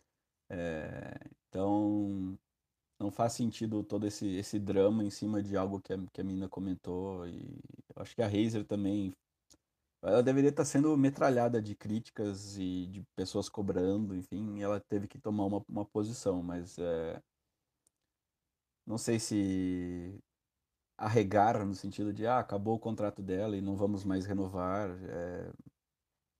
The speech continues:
meio que abandona a menina num, num s-,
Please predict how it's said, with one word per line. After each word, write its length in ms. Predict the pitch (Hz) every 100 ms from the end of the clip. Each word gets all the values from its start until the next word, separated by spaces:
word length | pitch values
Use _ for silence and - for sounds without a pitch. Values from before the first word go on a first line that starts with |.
| _
meio 240 | 104 101 104
que 100 | 117
abandona 640 | 113 113 110 104 110 120
a 20 |
menina 540 | 117 117 110 110 113 113
num, 400 | 110 110 110 107
num 280 | 107 107 104
s-, 440 | - - -